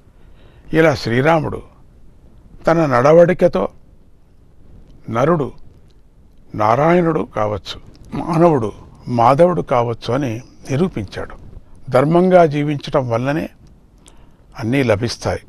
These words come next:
అని తెలిపాడు. సత్యంగా ఉండటం వల్లనే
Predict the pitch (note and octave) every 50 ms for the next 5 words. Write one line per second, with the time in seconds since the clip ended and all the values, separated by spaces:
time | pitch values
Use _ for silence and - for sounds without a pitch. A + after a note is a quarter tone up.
0 | - - D3 D#3+ E3+ - - A2 G2+ G2 - G2 F2+ - - - - - - -
1 | - - - - - - F2+ F#2 F2+ E2+ D2 - _ _ _ - _ _ - -
2 | - - - C#3 B2 - - - G#3+ G3+ F#3+ F#3+ G3+ F#3 F3 D#3 D3 C#3+ D3 C#3+
3 | - D3+ C#3 B2+ A#2+ A#2+ A#2+ B2 B2+ C#3 D#3 -